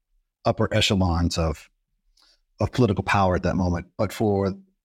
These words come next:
for the average doctor, I really knew very little about Western medicine. And I remember asking one of my first interviews, "Well, why,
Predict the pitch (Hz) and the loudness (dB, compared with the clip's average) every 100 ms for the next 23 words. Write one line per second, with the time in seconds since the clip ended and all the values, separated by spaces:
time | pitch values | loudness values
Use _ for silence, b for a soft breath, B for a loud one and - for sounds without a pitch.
0 | _ - 98 95 117 135 135 113 101 - | _ -2 -2 0 0 0 0 0 0 -4
1 | - 98 - 92 87 - _ _ 113 131 | 0 -2 0 -4 -6 -8 _ _ 2 4
2 | 131 113 87 110 104 110 107 104 87 95 | 4 2 2 0 2 2 2 0 -2 -4
3 | - 95 101 - 87 87 90 110 104 95 | -2 0 0 -2 -2 -2 0 0 0 0
4 | 98 - 95 90 - 101 92 - 104 104 | -2 -2 -4 -4 -4 -2 0 0 0 0
5 | 95 104 107 - 104 107 | 0 0 0 -2 -4 -4